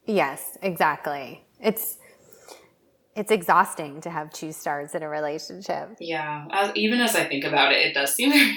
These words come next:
Speaker 2: exhausting. All right, so the next couple is Noah and Allie from The Notebook.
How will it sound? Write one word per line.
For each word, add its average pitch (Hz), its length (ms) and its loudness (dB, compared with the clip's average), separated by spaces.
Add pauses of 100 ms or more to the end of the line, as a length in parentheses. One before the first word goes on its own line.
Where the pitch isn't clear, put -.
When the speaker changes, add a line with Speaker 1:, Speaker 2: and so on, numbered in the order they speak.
(120)
Speaker 2:
exhausting. - 1120 -2 (1120)
All 208 100 -6
right, 170 160 2
so - 120 -4
the 202 160 -2
next - 480 -2
couple 147 580 0
is 165 480 0
Noah 160 380 0
and 185 240 -2
Allie 143 420 2
from 139 440 2 (140)
The 135 80 -6
Notebook. - 380 -4